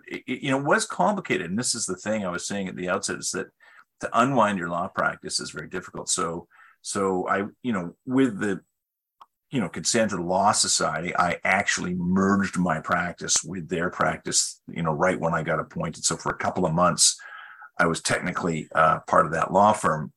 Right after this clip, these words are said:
And then I resigned. And so all the <laughs> clients and all the monies that was in trust and everything else, um, stayed with them.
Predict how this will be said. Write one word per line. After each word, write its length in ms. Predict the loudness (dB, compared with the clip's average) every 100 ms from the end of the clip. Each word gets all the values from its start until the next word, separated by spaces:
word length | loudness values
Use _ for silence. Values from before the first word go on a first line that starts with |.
| _ _ _ _ _ -20 -8 -2
And 160 | 2
then 160 | 6 6
I 80 | 6
resigned. 460 | 6 6 6 4 -6 _ _ -6
And 100 | 0
so 100 | 4
all 140 | 4
the 80 | 4
<laughs> 120 | 4
clients 420 | 4 2 0 -4
and 100 | -6
all 160 | -6 -6
the 100 | -6
monies 420 | -6 -6 -8 -10
that 120 | -12 -12
was 160 | -10
in 100 | -10
trust 340 | -4 -4 -2 -6
and 60 |
everything 240 | -8 -10 -10
else, 320 | -4 -4 -4
um, 320 | -6 -8 -8 -14 _ -10
stayed 340 | -6 -6 -8
with 200 | -10 -6
them. 400 | -2 -2 -2